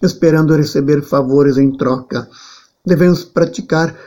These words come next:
as boas obras em obediência, pois Deus ordenou assim, porque antes de Cristo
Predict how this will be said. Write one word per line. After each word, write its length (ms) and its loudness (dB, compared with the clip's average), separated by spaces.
as 140 -2
boas 320 2
obras 500 2
em 140 0
obediência, 760 -2
pois 220 2
Deus 340 4
ordenou 480 2
assim, 400 -6
porque 480 -2
antes 460 4
de 100 2
Cristo 720 0